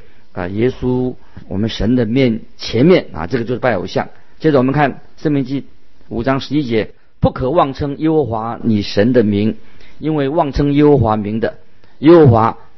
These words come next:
必不以他为无罪。”使徒保罗说：“我们世人都犯了罪。”他说，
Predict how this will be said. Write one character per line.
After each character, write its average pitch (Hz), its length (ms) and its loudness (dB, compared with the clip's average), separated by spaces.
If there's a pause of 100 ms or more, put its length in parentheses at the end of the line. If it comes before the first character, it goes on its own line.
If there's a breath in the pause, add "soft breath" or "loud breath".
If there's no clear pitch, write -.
(140)
必 180 340 2
不 160 240 0
以 98 240 -4
他 127 240 0
为 107 380 -2 (160)
无 135 220 -4
罪。” 180 260 0 (720)
使 - 140 -10
徒 175 120 4
保 127 160 2
罗 120 220 0
说： 139 240 0
“我 113 100 -4
们 120 100 -6
世 135 200 -2
人 107 320 2 (320)
都 147 280 8
犯 131 240 0
了 110 100 -4
罪。” 117 240 -2
他 127 160 -4
说， 131 420 4